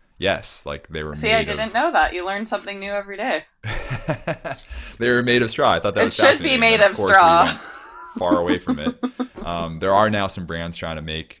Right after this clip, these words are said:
Speaker 1: you know, uh, straw straws, um, <laughs> which is hilarious.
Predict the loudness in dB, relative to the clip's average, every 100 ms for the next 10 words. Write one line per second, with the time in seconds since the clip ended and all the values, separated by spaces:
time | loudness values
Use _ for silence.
0 | -16 -12 -10 -12 -12 -10 -8 -8 -8 -12
1 | -14 -12 -4 -2 -4 -2 -2 -2 -6 -14
2 | -20 -12 -8 -6 -8 -12 -16 -18 -18 -12
3 | -10 -10 -10 -10 -8 -8 -10 -12 -12